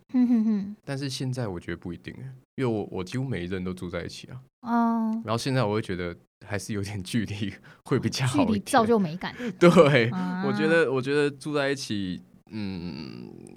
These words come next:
Speaker 2: 会看到太多彼此的一些，我不知道怎么讲。
Speaker 1: 你，你是一个想结婚的人吗？
Speaker 2: 我想啊，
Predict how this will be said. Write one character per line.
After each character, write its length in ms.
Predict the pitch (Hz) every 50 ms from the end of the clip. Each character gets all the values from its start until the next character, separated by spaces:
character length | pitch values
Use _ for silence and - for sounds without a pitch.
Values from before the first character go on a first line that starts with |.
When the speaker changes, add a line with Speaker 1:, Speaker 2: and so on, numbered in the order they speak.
| - - - - _
Speaker 2:
会 200 | - - - 156
看 180 | 131 - 139 120
到 120 | 113 107
太 260 | - - 120 113 101
多 180 | 90 95 92 92
彼 220 | 90 90 85 87
此 220 | 90 - - - 64
的 180 | 62 58 55
一 80 | 58 -
些， 580 | - - - 80 76 55 52 53 50 50 - - - - - - - - - _ _ _ _ _ _ _ _ _ _ _
我 80 | -
不 60 | 92 -
知 40 | -
道 60 | 107
怎 100 | 101 95
么 120 | 87 92
讲。 240 | 92 - - - - -
Speaker 1:
你， 40 | 127 123
你 80 | 247 247
是 120 | - -
一 20 |
个 80 | 339 302
想 220 | 269 - 190 160
结 180 | 165 - 170 165
婚 200 | 175 185 180 185
的 80 | 185 165
人 120 | 139 -
吗？ 200 | - - - 175 _ _ _ _ _ _ _ _ _ _ _ _ -
Speaker 2:
我 100 | 107 101
想 220 | - - 101 64
啊， 220 | - - - 123